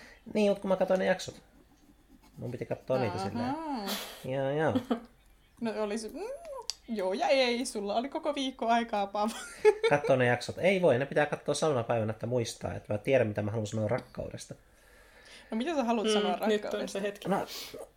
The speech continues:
Speaker 1: no, t-, se on kaikki turhaa tämä, mitä tässä sanottiin rakkaudesta, kun se on varmaan niinku subjektiivinen asia, että joka kerta kun rakkautta,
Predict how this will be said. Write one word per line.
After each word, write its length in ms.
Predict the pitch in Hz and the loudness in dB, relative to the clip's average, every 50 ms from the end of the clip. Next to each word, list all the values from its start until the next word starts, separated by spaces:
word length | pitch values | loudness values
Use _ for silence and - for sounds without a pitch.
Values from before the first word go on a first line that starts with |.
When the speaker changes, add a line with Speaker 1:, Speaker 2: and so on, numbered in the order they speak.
| _ _ _ _ - | _ _ _ _ -6
Speaker 1:
no, 220 | - 160 175 175 | 0 2 2 2
t-, 120 | 170 - 170 - - - - - - - - - - - - - - - | 2 2 0 0 0 0 0 -2 -4 -8 -10 -12 -14 -16 -18 -18 -14 -8
se 160 | 160 - 180 | -2 0 0
on 60 | 175 | 2
kaikki 280 | 175 - 175 180 - - | 4 4 2 2 2 -6
turhaa 460 | - 170 156 123 104 - - 104 90 | -2 0 0 2 2 2 0 0 0
tämä, 240 | - - 98 92 90 | 0 -2 -4 -4 -4
mitä 180 | 92 95 - 101 | -4 -6 -6 -8
tässä 280 | - 95 - - 101 | -8 -8 -8 -8 -6
sanottiin 340 | 101 107 101 - - 107 101 | -6 -6 -6 -4 -2 -2 -2
rakkaudesta, 580 | 104 104 - _ - 92 - - 123 - - 117 | -2 -4 -6 _ -10 -8 -8 -8 -8 -8 -10 -10
kun 120 | - 127 | -4 0
se 100 | 151 151 | 2 4
on 140 | 170 175 170 | 4 4 4
varmaan 240 | 185 185 180 170 160 | 4 4 4 2 2
niinku 140 | 151 151 | 0 -2
subjektiivinen 720 | 147 - 165 160 - - 104 - - - 90 92 95 98 101 | -2 -2 -2 -2 0 -2 -4 -4 -4 -8 -8 -6 -8 -8 -8
asia, 220 | 101 - - 98 92 | -6 -4 -4 -4 -4
että 160 | - - 113 | -4 -2 -2
joka 160 | 151 160 - | -2 -2 -2
kerta 240 | - 175 - - 127 | -2 -2 -2 -2 -2
kun 120 | - - | -2 0
rakkautta, 480 | 135 147 147 - - 110 107 - - | 0 0 0 0 -2 -2 -2 0 -2